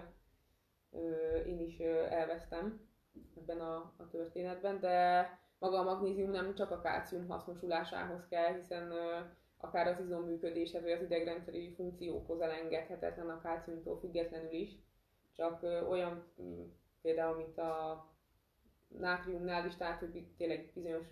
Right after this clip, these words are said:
ionok párba, párba működnek. Ö, igen, ami, nézem, hogy mi az, ami még nekem itt, ö, fel volt írva.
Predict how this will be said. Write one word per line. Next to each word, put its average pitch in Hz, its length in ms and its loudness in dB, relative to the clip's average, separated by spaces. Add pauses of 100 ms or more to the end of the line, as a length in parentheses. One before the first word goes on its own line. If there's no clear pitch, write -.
ionok 170 400 -4
párba, 160 720 -2 (200)
párba 165 280 -2
működnek. 175 800 -2 (1300)
Ö, 160 320 2 (1400)
igen, 214 640 -6 (380)
ami, 156 640 -8
nézem, 170 480 -2
hogy 180 120 -8
mi 175 140 -4
az, 165 140 -2
ami 165 180 -2
még 156 200 -6
nekem 165 280 -6
itt, 165 280 -10
ö, 165 100 2 (180)
fel 165 220 -4
volt 165 280 -4
írva. 175 520 -4